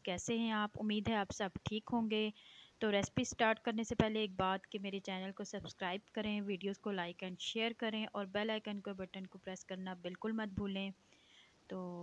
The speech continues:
अब अपनी रेसिपी स्टार्ट करते हैं। आज हम अपने चैनल पे ऑमलेट बना रहे हैं। ये ऑमलेट बहुत जल्दी बन जाता है, बहुत झटपट बन जाता है। तो ऑमलेट बनाने के लिए हमें अब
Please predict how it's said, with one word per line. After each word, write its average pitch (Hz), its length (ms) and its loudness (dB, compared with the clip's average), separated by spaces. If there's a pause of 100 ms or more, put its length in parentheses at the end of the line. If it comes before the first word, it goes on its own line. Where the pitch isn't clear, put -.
(120)
अब 185 180 -2
अपनी 196 280 -2
रेसिपी 185 340 0
स्टार्ट 214 400 4
करते 208 300 -4
हैं। 202 260 0 (140)
आज 214 260 4
हम 226 160 4
अपने 202 260 -2
चैनल 185 460 -2
पे 185 160 0 (800)
ऑमलेट 208 440 2
बना 202 300 4
रहे 190 260 0
हैं। 190 260 -6 (540)
ये 202 200 0
ऑमलेट 196 380 2
बहुत 202 260 8
जल्दी 185 360 2
बन 208 220 2
जाता 196 300 -2
है, 196 120 0
बहुत 196 320 2
झटपट 202 440 4
बन 196 180 2
जाता 190 320 -2
है। 190 160 -2 (640)
तो 196 60 2 (240)
ऑमलेट 208 300 8
बनाने 202 420 4
के 202 120 0
लिए 208 120 2
हमें 190 280 2
अब 185 120 0